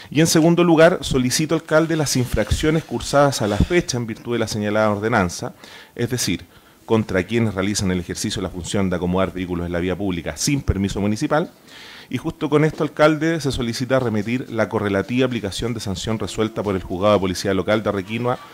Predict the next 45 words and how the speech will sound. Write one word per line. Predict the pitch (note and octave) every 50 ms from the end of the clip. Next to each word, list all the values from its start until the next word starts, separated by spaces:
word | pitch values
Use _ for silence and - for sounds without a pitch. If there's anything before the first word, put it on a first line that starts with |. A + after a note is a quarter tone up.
| - - - -
por | - F#2+ -
cada | - A2+ A2 A2 G#2+ G#2+ A2+ -
infracción | - G#2+ G2 - G#2 F#2+ - - A2 G2
cursada. | - - G2 F2 - - D#2+ C#2+ C#2 C#2 D2 - - - - - - - - - - - - - -
Esta | A2 - - A#2+
misma | B2+ B2+ C3 C3
información | B2+ - C3 B2+ B2 A#2+ - - C#3 C3+ C3+ C3
dentro | A#2+ A#2+ A#2+ - B2+ A#2+
del, | A#2 B2 B2 C3 B2+ - - _
eh, | - G#2+ G#2 G2+ G2 F2+
plazo | - G#2+ G#2+ G#2 - G#2
legal | G2+ G2+ G2+ G#2+ G#2 -
que | - G2
señala | - G2 F#2+ G2 G#2 G2+ G2+ G2+ G2 G2 F#2+ - -
el | G2 F#2 F2+ F2+
artículo | F2 - - G#2 F#2+ G2+ G2
setenta | F2+ G2+ F2 F2+ E2+ - G2
y | F#2
nueve, | G2+ G#2 G#2+ G#2
letra | G2+ F#2+ F2 F#2+ G2 G#2+ A2+
H | G2 - - A2+
de | G#2 G2+
la | F#2+ G2 G2 F#2+ -
Ley | G#2 F#2+ G2 G2 G2 G2 - - - _ _ - - _ -
Orgánica | F2 F#2+ F#2+ F#2+ G#2 G2+ G#2 G2 G2
Constitucional | F2 F#2+ F2+ - - - F#2+ - - F#2+ F#2+ G2+ G2
de | F#2 F#2+
Municipalidad. | F#2+ G2 F#2 - - F2+ F#2+ G2 G2 F#2+ E2 E2+
Esto | F2 - - F#2+
lo | F#2+
voy | F#2 F#2 F#2+ F#2
a |
hacer | F2+ - - G2 - - - - - - - - - _ _ -
llegar | F#2 F#2+ F#2+ G2 G2 - -
a | G2
nuestra | G2 G2 F#2+ - G2
secretaria | - G#2 F#2 F#2 F#2 G2 G#2 G#2+ G#2+
para | G#2 G2+ G2+
que | G2+ F#2+ F2+ F#2+ F2
quede | G2 G2+
ingresado | G#2 G2+ F#2+ F#2+ F#2+ - A#2 G#2 G#2 G2+ G2 - -
el | G2+ F#2+ F#2+ F2+
día | G2+ G2+ G2+
de | A2 A#2
hoy. | A2 F#2 E2+ E2